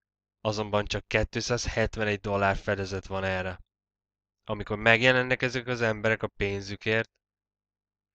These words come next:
abban a pillanatban a rendszer összeomlik,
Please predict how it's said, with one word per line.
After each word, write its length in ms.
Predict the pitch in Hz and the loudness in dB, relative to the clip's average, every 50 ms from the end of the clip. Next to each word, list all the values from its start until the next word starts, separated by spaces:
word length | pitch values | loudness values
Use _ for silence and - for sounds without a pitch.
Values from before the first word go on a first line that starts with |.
| _ _ _ _ | _ _ _ _
abban 260 | _ - 104 104 107 107 | _ -10 -6 -4 -4 -4
a 60 | 104 | -2
pillanatban 680 | - - 104 101 98 95 98 98 95 95 98 98 95 | -2 -2 -2 0 0 0 0 0 -2 -2 -4 -6 -6
a 100 | 95 95 | -6 -4
rendszer 540 | 95 95 95 95 92 - - 98 98 92 - - - _ _ _ _ | -4 -4 -4 -6 -8 -8 -4 -4 -4 -4 -4 -8 -20 _ _ _ _
összeomlik, 720 | - 117 110 104 - - 107 101 95 95 92 - _ _ | -4 -4 -4 -4 -4 -2 -2 -2 -2 -4 -6 -10 _ _